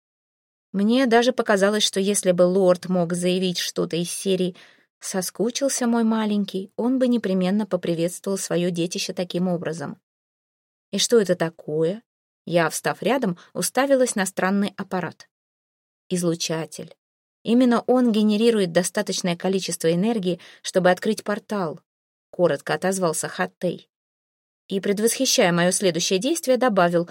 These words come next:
"Руками не трогать, вообще, прекраснейшая, постарайся ничего здесь не трогать". "Ну и зачем я вам здесь, если трогать мне ничего нельзя и спрашивать нельзя?"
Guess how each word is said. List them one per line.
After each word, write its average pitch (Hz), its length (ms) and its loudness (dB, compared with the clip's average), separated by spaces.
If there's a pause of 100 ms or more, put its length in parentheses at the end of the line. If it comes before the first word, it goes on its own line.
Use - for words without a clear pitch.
(160)
"Руками 190 460 2
не 247 140 2
трогать, 190 480 -2 (240)
вообще, 170 380 0
прекраснейшая, 196 720 -2
постарайся 196 580 -2
ничего 185 380 -2
здесь 180 260 -6
не 190 100 -4
трогать". 165 460 -8 (580)
"Ну 226 140 2
и 214 40 0
зачем 190 360 0
я 185 140 2
вам 170 160 0
здесь, 202 400 -4
если 202 240 -2
трогать 220 400 -2
мне 185 160 0
ничего 175 360 -2
нельзя 180 420 0
и 262 80 0
спрашивать 233 600 -4
нельзя?" 214 400 -4